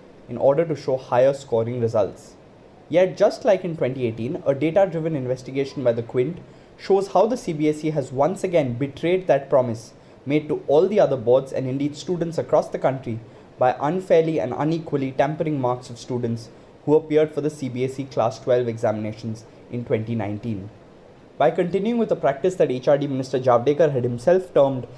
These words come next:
an illogical menace that needs to be stopped, the C B S E has cheated not just its own students, but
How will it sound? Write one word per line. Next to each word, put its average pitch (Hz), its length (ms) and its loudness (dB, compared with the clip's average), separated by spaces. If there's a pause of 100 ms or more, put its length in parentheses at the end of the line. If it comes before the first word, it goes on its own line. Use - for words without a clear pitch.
(160)
an 135 200 -2
illogical 160 640 4
menace 131 540 0
that 120 160 2
needs 147 260 0
to - 80 -12
be 117 100 -2
stopped, - 480 2 (420)
the 139 60 -2
C 190 200 -6
B 208 120 2
S 208 160 2
E 208 40 2
has 170 240 -2
cheated 160 360 -2
not 123 280 0
just 180 200 2
its 147 280 -4
own 175 200 2
students, 123 540 -2 (300)
but 131 100 -4